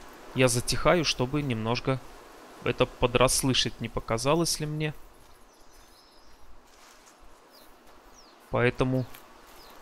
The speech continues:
пытаюсь тут концентрироваться ещё и на окружении. Друзья, кабан тем временем побежал. Вот ты какой прыткий-то, а.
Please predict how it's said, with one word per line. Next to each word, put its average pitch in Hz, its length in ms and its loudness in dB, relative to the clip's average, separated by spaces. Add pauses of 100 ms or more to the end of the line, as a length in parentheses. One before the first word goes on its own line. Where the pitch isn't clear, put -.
(2250)
пытаюсь 127 380 4
тут - 160 -12
концентрироваться 127 840 0
ещё 123 240 2
и 117 60 2
на 113 120 -2
окружении. 139 460 0
Друзья, 113 280 2
кабан 139 460 4
тем 120 180 -2
временем 113 380 2
побежал. 120 460 0 (640)
Вот - 180 -8
ты 131 80 -4
какой 131 340 0
прыткий-то, 127 640 -4
а. 147 160 0